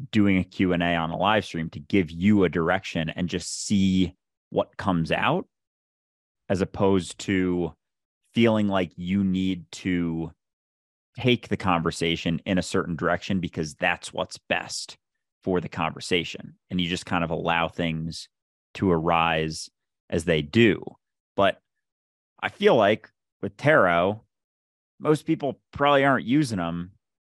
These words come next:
pulling them out of a state of clarity just to give them something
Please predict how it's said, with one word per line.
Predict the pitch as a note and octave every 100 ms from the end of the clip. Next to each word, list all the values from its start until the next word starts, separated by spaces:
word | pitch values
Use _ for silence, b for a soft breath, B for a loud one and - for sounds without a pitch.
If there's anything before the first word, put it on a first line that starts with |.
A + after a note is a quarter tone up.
| _ _ _ _ _ _ _ -
pulling | C#3 C3 G#2
them | F2+ F2 E2
out | F#2+
of | F2+
a |
state | - G#2 F2
of | -
clarity | A2 G#2+ F2+ E2
just | G2+ -
to | E2+
give | - - G#2 F2+
them | G2 F#2 E2+
something | - - F#2+ - F2+ F2 E2